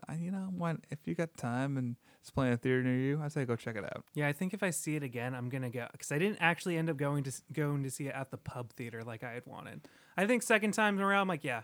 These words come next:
Speaker 2: sit down with
Speaker 1: Beer.
Speaker 2: a couple pints
Speaker 1: Yeah.
Speaker 2: and just check this out again. This will be great."
Speaker 1: That'd be good. All right, well, Daniel, let's move on here to, and let's talk some Rotten Tomato gambling here.
Speaker 2: All right, so last week,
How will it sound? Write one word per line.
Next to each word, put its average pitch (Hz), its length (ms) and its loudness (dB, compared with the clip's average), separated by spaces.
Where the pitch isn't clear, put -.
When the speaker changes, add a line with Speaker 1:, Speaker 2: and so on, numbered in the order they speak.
Speaker 2:
sit 180 240 -2
down 180 240 4
with 113 100 4
Speaker 1:
Beer. 113 80 4
Speaker 2:
a 113 80 2
couple 151 220 -2
pints 185 420 4
Speaker 1:
Yeah. 107 140 0
Speaker 2:
and 147 80 -6
just 135 160 -4
check 147 220 0
this 135 140 -4
out 123 160 -2
again. 117 240 -10
This 156 120 -2
will 175 80 0
be 156 120 -2
great." 107 280 -12
Speaker 1:
That'd 101 180 -10
be 101 60 -10
good. 104 300 -6
All 175 240 12
right, 214 200 12
well, 202 260 12
Daniel, 180 300 10
let's 180 120 6
move 175 180 8
on 185 180 10
here 196 160 10
to, 185 120 4
and 147 240 0
let's 165 340 0
talk 147 360 -2
some 139 420 0
Rotten 143 220 0
Tomato 143 360 2
gambling 127 520 4
here. 117 320 4
Speaker 2:
All 135 60 0
right, 123 280 0
so 139 540 0
last 180 500 4
week, 120 320 -4